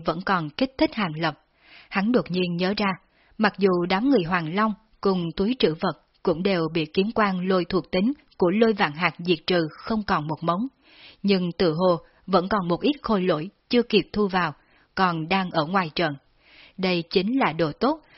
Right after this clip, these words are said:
không cầm là không được. Hàng Lập nghĩ tới đây, tâm tình lập tức tốt lên, đi ra khỏi đại trận. Quả nhiên, bên ngoài đại trận cách đó không xa, tìm được khôi lỗi nhân cùng cơ quan thú. Bởi vì không có người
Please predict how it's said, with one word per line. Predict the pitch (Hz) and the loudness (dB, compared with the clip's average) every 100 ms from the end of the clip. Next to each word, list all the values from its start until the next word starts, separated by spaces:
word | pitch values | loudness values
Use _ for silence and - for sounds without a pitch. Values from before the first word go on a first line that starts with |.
| - | -20
không | - 214 180 | -4 -4 0
cầm | 190 165 139 - | 0 -2 -6 -8
là | 185 175 156 | 0 2 2
không | - - 233 190 | -2 -4 0 0
được. | 160 - _ _ _ - - | -2 -4 _ _ _ -20 -4
Hàng | - 185 | -2 0
Lập | 185 170 | -2 -2
nghĩ | 170 160 | -4 -2
tới | 226 | -2
đây, | 214 208 - _ _ - | 0 -2 -4 _ _ -2
tâm | 196 | -2
tình | 190 185 165 160 | 0 0 0 -4
lập | 160 - | -4 -4
tức | 277 - | -6 -2
tốt | 294 302 | -2 0
lên, | 214 208 185 _ - | 0 0 -2 _ -2
đi | 190 185 | 0 0
ra | 190 175 - | 0 -2 -4
khỏi | 175 151 | -4 -2
đại | 190 151 | 0 0
trận. | 185 160 143 _ _ _ - - _ | 0 -2 -2 _ _ _ -20 -20 _
Quả | - 165 | -2 0
nhiên, | 175 208 180 - _ _ | 2 2 0 -6 _ _
bên | 214 233 | 0 0
ngoài | 220 185 | 2 0
đại | 165 175 147 | 0 -2 0
trận | 180 151 151 | -2 -2 -4
cách | 220 - | -6 -4
đó | 185 185 226 | 0 0 -2
không | - 170 | -6 -6
xa, | - 202 202 - _ _ - | -4 -2 -2 -6 _ _ 0
tìm | 202 | 2
được | 190 190 | 2 0
khôi | 254 233 | 0 0
lỗi | 202 156 | 0 0
nhân | 208 208 196 _ - | 0 0 -2 _ -2
cùng | 190 165 151 | -2 0 -2
cơ | 202 190 | -2 -2
quan | 196 180 | -2 -4
thú. | 190 180 285 - _ _ - - | -2 -2 -4 -10 _ _ -18 0
Bởi | 185 175 | 0 2
vì | 190 165 | 0 0
không | - 202 180 | -2 -4 -2
có | 254 | -2
người | 226 | 0